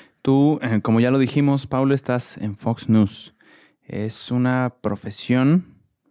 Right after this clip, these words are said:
muy popular, está en la televisión hablando de deportes. Yo estoy estudiando comunicación y al menos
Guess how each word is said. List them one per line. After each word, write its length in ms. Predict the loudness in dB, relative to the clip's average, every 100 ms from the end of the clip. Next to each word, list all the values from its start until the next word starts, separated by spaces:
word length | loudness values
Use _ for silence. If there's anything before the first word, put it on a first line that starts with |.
| _
muy 200 | 0 0
popular, 360 | 0 -2 0 0
está 160 | -2
en 60 | -4
la 120 | -2
televisión 560 | -2 -2 -4 -2 0 0
hablando 320 | 0 0 0
de 80 | 0
deportes. 680 | -4 -4 -6 -4 -12 -14 _ -20 -20 -20 _ -6
Yo 140 | -4
estoy 160 | -2 -2
estudiando 280 | 2 0
comunicación 580 | 2 0 2 -2 -2 -2
y 40 | 0
al 120 | -2
menos 460 | -2 -2 -2 -4